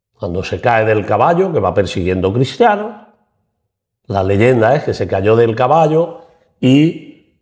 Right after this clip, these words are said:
le dijo Jesús: "¿Por qué me persigues, Pablo?". Leyenda piadosa, no me la creo. Pero bueno, Pablo de Tarso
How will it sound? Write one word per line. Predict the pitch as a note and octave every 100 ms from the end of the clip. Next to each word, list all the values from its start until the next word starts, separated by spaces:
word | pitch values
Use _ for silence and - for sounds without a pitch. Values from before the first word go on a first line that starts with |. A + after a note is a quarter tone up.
| _
le | A#2 A#2
dijo | B2+ B2 C3 A#2 - - - _ _ _
Jesús: | - A#2 - A#2+ A2+ F#2+ - _ _ _ _ _ _ _
"¿Por | - C#3 B2+
qué | E3
me | D#3+ D3+
persigues, | C3 A#2 C3+ G#2 F#2 -
Pablo?". | - F#2+ E2+ - - _ _ _ _ _ _ _ _
Leyenda | C3+ C#3+ D3+ A2+ F#2
piadosa, | F#2 E2+ F2 - - -
no | A#2+
me | A2
la | F2
creo. | F#2 F#2 - _ _ _ _ -
Pero | F3
bueno, | G3+ - - - - _ _ _ _ _ _ _
Pablo | - F3 F3 E3+
de | D3+
Tarso | E3 E3 B2+ A2+ D3+